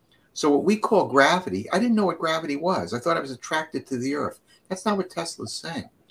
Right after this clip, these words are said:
What Tesla's saying is when you jump up, the reason why you fall back to the earth is you are in the way of this influx. The earth is absorbing a tremendous amount of energy,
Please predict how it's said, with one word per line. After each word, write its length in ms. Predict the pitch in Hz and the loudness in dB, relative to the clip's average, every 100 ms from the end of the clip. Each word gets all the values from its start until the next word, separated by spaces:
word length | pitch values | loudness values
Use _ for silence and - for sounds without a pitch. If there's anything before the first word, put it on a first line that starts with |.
| _ _ _ | _ _ _
What 120 | - | -12
Tesla's 440 | - 226 190 156 | -4 -2 0 -2
saying 240 | - 156 135 | 0 0 0
is 140 | 117 - _ _ | -2 -6 _ _
when 120 | 151 | -4
you 140 | 151 131 | -2 -2
jump 400 | 131 190 208 196 | 4 4 4 2
up, 240 | 160 - _ _ | 0 -4 _ _
the 80 | 131 | -2
reason 420 | 151 208 196 170 | 2 0 0 0
why 140 | 147 143 | 2 2
you 100 | 123 | 2
fall 300 | - 151 151 | -2 -4 2
back 260 | 151 147 | 2 0
to 100 | 127 | -4
the 200 | 113 139 | -2 0
earth 220 | 170 165 | 0 0
is 200 | 120 117 - _ - | -2 -4 -10 _ -2
you 160 | 151 | 0
are 120 | 160 - | 0 0
in 140 | 160 | -2
the 80 | 147 | -2
way 300 | 147 170 156 | 0 0 2
of 140 | 135 | 2
this 220 | 143 - - | 2 0 0
influx. 840 | 180 220 - 123 - - - - _ - _ | 2 2 2 0 0 -8 -12 -12 _ -20 _
The 160 | - 139 | 0 4
earth 220 | 170 202 190 | 6 6 6
is 140 | 156 | 0
absorbing 800 | 127 101 127 175 185 147 143 135 - _ | -4 0 4 6 6 2 -4 -8 -16 _
a 60 | 113 | -8
tremendous 680 | - - 156 170 185 175 - | -6 -6 0 2 2 0 -2
amount 240 | 151 143 | -2 0
of 80 | 131 | -2
energy, 520 | - 185 175 113 117 | -2 -2 -2 -4 -8